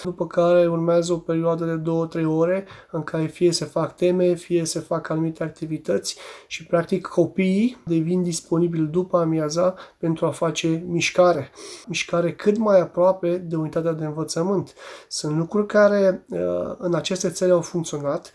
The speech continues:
și au permis acestui model de dezvoltare pe termen lung să fie implementat cât mai eficient.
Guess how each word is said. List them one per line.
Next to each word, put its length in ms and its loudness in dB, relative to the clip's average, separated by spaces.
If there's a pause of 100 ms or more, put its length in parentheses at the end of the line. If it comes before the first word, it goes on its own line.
(240)
și 160 -6
au 100 0
permis 420 -2
acestui 360 -2
model 580 2
de 120 -4
dezvoltare 500 -4
pe 120 -6
termen 480 -6
lung 300 -4 (160)
să 400 -2 (600)
fie 200 2
implementat 680 2
cât 180 -8
mai 180 0
eficient. 640 -4